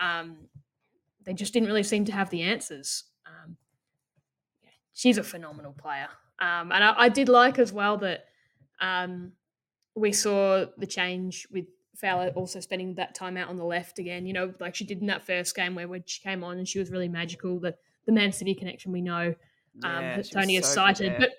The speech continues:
Speaker 1: but then doing that as well and, and putting forward, you know, sort of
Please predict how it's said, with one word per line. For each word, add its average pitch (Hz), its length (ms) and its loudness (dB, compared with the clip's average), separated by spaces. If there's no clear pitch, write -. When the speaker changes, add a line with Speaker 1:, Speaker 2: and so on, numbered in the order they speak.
Speaker 1:
but 269 160 10
then 262 300 10
doing 262 300 8
that 226 160 2
as 196 120 -2
well 220 200 4
and, 202 200 -4
and 196 180 -4
putting 208 460 -4
forward, 196 480 -6
you 214 80 -8
know, 196 80 -4
sort 202 160 -6
of 185 180 -6